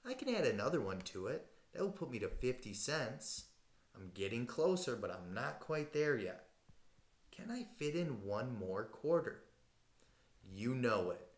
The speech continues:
Three quarters will get us to seventy-five cents. I sure can. That puts me only two away from my goal of getting to seventy-seven cents. Again, I'm gonna use my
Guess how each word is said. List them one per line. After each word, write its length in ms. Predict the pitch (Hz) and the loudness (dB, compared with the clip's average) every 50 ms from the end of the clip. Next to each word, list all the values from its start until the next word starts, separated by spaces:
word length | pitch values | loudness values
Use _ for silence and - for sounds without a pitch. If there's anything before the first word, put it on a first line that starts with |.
| - - - - - - - - - - | -20 -20 -20 -20 -20 -20 -20 -20 -20 -14
Three 240 | - 117 143 165 175 | -4 0 2 2 2
quarters 500 | 175 - - 143 131 131 123 120 110 - | 2 2 2 2 4 4 4 2 0 -2
will 80 | 107 98 | -4 -4
get 220 | 92 101 95 92 | -2 -2 -4 -2
us 100 | 90 - - | -4 -8 -10
to 120 | - 101 | -10 -8
seventy-five 800 | 90 - - 127 120 113 113 113 110 104 107 - 107 107 104 104 104 | -6 -4 -2 0 -2 -2 -2 -4 -4 -6 -4 -2 0 0 0 0 0
cents. 460 | - - 113 107 107 107 104 - - - - - - - - - | -2 -2 -2 -2 -4 -4 -6 -6 -10 -12 -16 -20 -20 -20 -10 -4
I 200 | 123 131 143 135 | -2 -2 0 0
sure 340 | - - - 120 113 117 113 | 0 0 0 2 2 0 0
can. 460 | 113 - - - 107 107 98 92 87 - - - - - - _ - - - _ _ - - - _ _ | -2 -6 -6 -4 -2 -2 -2 -2 -4 -6 -12 -18 -20 -20 -20 _ -20 -20 -20 _ _ -20 -20 -20 _ _
That 160 | - 196 190 - | -8 -6 0 2
puts 200 | 214 214 - 147 | 2 2 2 0
me 80 | 131 | -2
only 220 | 120 113 113 104 104 - - | -2 -2 -2 -4 -6 -6 -8
two 320 | - - 208 214 226 233 | -6 -4 -4 -2 -2 -2
away 360 | 214 165 113 98 98 101 117 | -2 -2 -2 -2 -2 -2 -2
from 340 | - - - 123 120 104 92 | -4 -2 -2 -2 -2 -2 -4
my 220 | 90 90 90 98 | -6 -6 -6 -8
goal 340 | 117 120 - 87 90 98 117 | -8 -6 -6 -4 -2 -2 -2
of 140 | 117 120 - | -4 -4 -6
getting 240 | 101 98 113 131 143 | -6 -6 -4 -4 -4
to 80 | 147 | -4
seventy-seven 840 | 139 - - 98 92 92 107 120 135 127 - - 92 90 92 113 131 135 | -4 -4 -4 -4 -6 -6 -6 -6 -6 -4 -4 -4 -4 -6 -6 -6 -6 -4
cents. 600 | - - 185 196 262 - - - - - - - - - - - - - - - - - | -2 -2 -2 -2 -2 -4 -6 -10 -12 -12 -12 -12 -16 -20 -20 -20 -20 -20 -20 -20 -18 -14
Again, 480 | 107 104 101 156 170 165 143 135 127 123 - - - - - - - - - - | -14 -8 -2 0 0 2 2 0 -2 -6 -10 -16 -20 -20 -20 -20 -20 -20 -20 -12
I'm 140 | - 101 104 | -8 -4 -4
gonna 140 | 107 113 113 | -2 -2 0
use 260 | 113 123 127 123 110 | 0 0 0 0 0
my 240 | 117 110 107 104 | 0 0 0 0